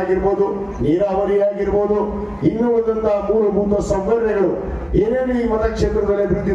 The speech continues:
ಪಡಿಸೋದಿದೆ, ಖಂಡಿತವಾಗಿ ತಮ್ಮೆಲ್ಲರ ಆಶೀರ್ವಾದದಿಂದ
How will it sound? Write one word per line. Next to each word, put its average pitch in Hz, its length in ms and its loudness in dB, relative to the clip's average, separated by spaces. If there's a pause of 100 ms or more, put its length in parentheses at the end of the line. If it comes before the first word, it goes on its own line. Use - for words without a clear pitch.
ಪಡಿಸೋದಿದೆ, 185 540 2 (520)
ಖಂಡಿತವಾಗಿ 214 680 0 (400)
ತಮ್ಮೆಲ್ಲರ 202 420 0 (120)
ಆಶೀರ್ವಾದದಿಂದ 208 720 0